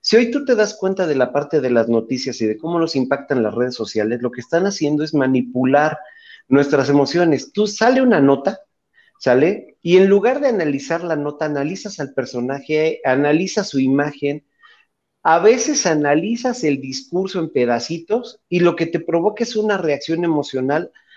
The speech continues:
adversa o favorable, pero que además explotas en las redes. "Este güey es un pobre pendejo. Ah, pues no, yo soy, soy feliz seguidor de López Obrador". O "Este güey está dici-", pero además es una guerra de emociones muy cabrona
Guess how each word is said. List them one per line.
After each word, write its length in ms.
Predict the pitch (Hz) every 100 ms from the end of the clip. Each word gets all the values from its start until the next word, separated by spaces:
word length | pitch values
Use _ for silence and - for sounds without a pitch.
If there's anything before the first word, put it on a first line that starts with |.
| -
adversa 580 | 131 131 147 190 190 208
o 20 |
favorable, 840 | - 127 117 127 143 151 202 233 _ _ _ _
pero 280 | - 160 160
que 100 | 165
además 480 | 160 165 170 214 233
explotas 760 | 190 - - 185 220 220 190
en 140 | 151 147
las 140 | 147
redes. 360 | 175 202 190 -
"Este 380 | 226 233 233 202
güey 200 | 196 208
es 140 | 202
un 120 | 196 190
pobre 280 | 190 185
pendejo. 520 | - 131 131 147 143 139
Ah, 280 | 214 247 254
pues 180 | 226 190
no, 140 | 233 233
yo 140 | 233
soy, 400 | 240 226 220 202 _
soy 220 | - 208
feliz 420 | 208 185 185 208 -
seguidor 460 | 175 151 156 185 170
de 100 | 156
López 260 | 170 -
Obrador". 480 | 131 120 120 135 131 - - -
O 160 | - 190
"Este 300 | 262 277 240
güey 220 | 220 247
está 200 | 247 233
dici-", 320 | 233 226 196 -
pero 140 | 175
además 380 | 170 175 214 240
es 140 | 240 247
una 240 | 233 202
guerra 300 | 175 202 202
de 80 | 170
emociones 540 | 143 135 170 170 139
muy 200 | 151 190
cabrona 600 | - 143 185 240 139 -